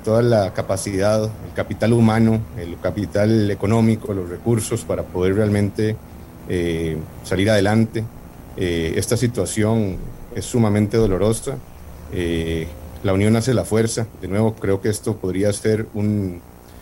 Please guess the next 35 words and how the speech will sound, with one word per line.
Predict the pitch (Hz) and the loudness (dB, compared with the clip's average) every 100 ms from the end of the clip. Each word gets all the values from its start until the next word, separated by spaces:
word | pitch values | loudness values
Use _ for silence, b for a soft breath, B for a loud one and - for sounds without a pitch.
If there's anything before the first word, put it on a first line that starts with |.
| B - | B -2
el | |
mejor | 101 92 117 | 0 4 4
ejemplo | 123 120 120 127 120 | 4 4 2 2 2
de | 104 | 2
nuestra, | 90 - - - 110 | -2 -8 -12 -10 -4
de | |
nuestro | 95 95 104 | -2 0 -2
país | - 92 117 131 - - | 0 4 4 2 -4 -8
en | 92 85 | -6 -6
hacer | 85 101 107 | -6 -2 2
una | 113 | 4
alianza | 104 104 107 123 | 4 2 2 0
público-privada | 101 101 92 92 80 87 92 107 113 117 - B B - | -2 -2 -4 -4 -4 0 4 4 4 0 -10 B B -2
para | 92 85 | -2 0
que | 90 | 0
realmente | 87 98 101 104 104 107 | 2 4 4 2 2 2
beneficie | 92 82 95 98 104 | 0 -2 -4 -2 -2
a | |
todos | 98 98 | 0 -2
los | 98 | -2
costarricenses. | - - 82 80 87 82 78 - - - | -6 -10 -8 -8 -8 -8 -10 -16 -20 -12
Eh, | 95 | -6
nuevamente, | 90 101 110 110 110 | 0 4 4 4 2
le | 98 | -2
agradezco | 87 90 - | -2 -2 -2
mucho | 104 101 107 | -2 -2 -2
por | 95 | -2
el | 90 | -4
espacio | - - 113 110 110 | -4 0 2 2 0
y | 90 | -2
me | 80 | -4
pongo | 90 92 | -6 -4
a | 92 | -2
su | 101 | -4
disposición | 85 - 87 80 95 95 98 | -6 -8 -12 -8 -2 -2 -2